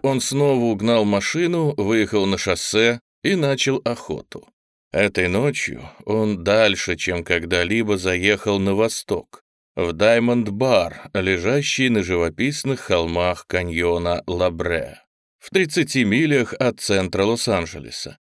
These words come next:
Это прекрасный, престижный город с населением в сорок две тысячи человек, окружённый цепью холмов.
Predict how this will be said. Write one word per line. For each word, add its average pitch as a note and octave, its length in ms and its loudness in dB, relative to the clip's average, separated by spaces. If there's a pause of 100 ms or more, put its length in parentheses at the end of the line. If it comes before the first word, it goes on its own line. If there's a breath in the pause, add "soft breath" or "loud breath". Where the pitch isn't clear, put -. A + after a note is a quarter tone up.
(220)
Это G#3+ 180 -2
прекрасный, G#2 720 2
престижный G2 720 -2
город D3+ 400 -2
с - 80 -8
населением D#3 800 -2
в - 40 -6
сорок C3+ 400 0
две F#2 300 0
тысячи - 560 -4
человек, E2+ 840 0
окружённый G#2 720 -2
цепью E2+ 460 -2
холмов. - 640 -8